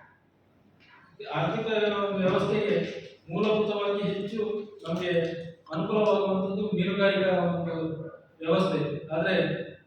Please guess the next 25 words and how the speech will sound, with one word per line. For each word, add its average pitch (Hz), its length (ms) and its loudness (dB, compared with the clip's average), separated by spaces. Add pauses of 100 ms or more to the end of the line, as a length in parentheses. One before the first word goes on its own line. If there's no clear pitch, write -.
(120)
ಅಲ್ಲಿರುವಂತಹ 208 600 4
ಯಾವುದೇ 196 360 4
ವ್ಯವಸ್ಥೆಗಳಿಗೆ 214 1040 4
ಮೀ-, 165 200 -2
ಬಂದರಿನ 202 500 2
ಒಂದು 180 420 -2
ಅಭಿವೃದ್ಧಿಯಾಗಲಿ 185 720 0
ಯಾವುದಕ್ಕೂ 202 400 -2
ಕೂಡ, 196 120 -4 (760)
ಆ, 170 40 -4 (1000)
ಸರ್ಕಾರ 180 480 0
ಸ್ಪಂದಿಸದೇ 190 720 0
ಇರುವುದು 185 300 2
ಮತ್ತು - 300 -2
ಇತ್ತೀಚೆಗೆ 190 380 -4
ಆಗಿರುವಂತಹ 175 400 0
ಘಟನೆಗಳ 170 680 -2
ಇದಕ್ಕೆ 165 280 -6
ಕಾರಣ 160 220 0
ಆಗ್ತದೆ. 151 520 -2
ಹಾಗಾಗಿ 180 640 -4
ಸರ್ಕಾರ 185 340 -4 (540)
ಈ 170 120 -2
ಬಗ್ಗೆ 196 640 -4
ತಕ್ಷಣ 175 360 -2